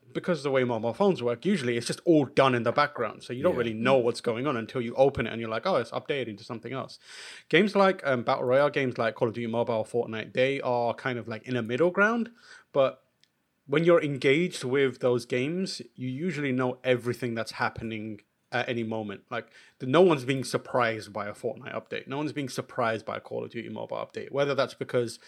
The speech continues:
Speaker 1: their friends are talking about it, whether that's because they have niche communities in, like,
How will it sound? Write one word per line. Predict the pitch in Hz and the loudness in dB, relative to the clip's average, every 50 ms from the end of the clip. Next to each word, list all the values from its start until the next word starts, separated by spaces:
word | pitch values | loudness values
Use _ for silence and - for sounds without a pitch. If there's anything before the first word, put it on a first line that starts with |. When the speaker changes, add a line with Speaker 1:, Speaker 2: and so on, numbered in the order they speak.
| - - - - _ | -20 -20 -20 -16 _
Speaker 1:
their | - 113 107 | -8 -8 -8
friends | - - 135 123 135 151 135 | -4 -2 0 0 0 0 0
are | 160 151 | -2 0
talking | - 170 160 - - 156 | 2 0 0 0 -2 -2
about | 143 151 151 143 151 | 0 0 0 0 0
it, | 160 - | -2 -2
whether | - 117 110 120 | -2 -4 -4 -2
that's | 113 110 - - | -4 -4 -4 -6
because | - 123 - 127 107 | -10 -10 -8 -8 -8
they | - 123 | -8 -8
have | 107 117 120 110 - | -4 -4 -4 -4 -6
niche | 107 113 117 120 - - 127 | -6 -6 -6 -6 -6 -8 -8
communities | - - 120 110 117 120 131 139 - 147 156 160 156 131 127 | -10 -10 -8 -8 -6 -6 -6 -6 -6 -8 -8 -8 -8 -12 -12
in, | - - 117 117 | -10 -10 -8 -6
like, | 110 107 104 | -6 -6 -8